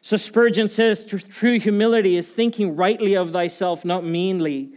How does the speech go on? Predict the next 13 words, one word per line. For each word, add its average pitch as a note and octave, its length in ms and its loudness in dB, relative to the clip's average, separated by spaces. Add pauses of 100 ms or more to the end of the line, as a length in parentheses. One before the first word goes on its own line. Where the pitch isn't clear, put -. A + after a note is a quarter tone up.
(320)
When G#3 200 4
you G#3 120 6
have G#3 200 2
found A#3 320 0
out G3+ 240 2
what G#3 180 2
you G3+ 240 0
really G#3 440 2
are, C#3+ 480 -4 (680)
you F#3 180 2
will E3+ 160 2
be E3 160 -2
humble. D#3 540 -8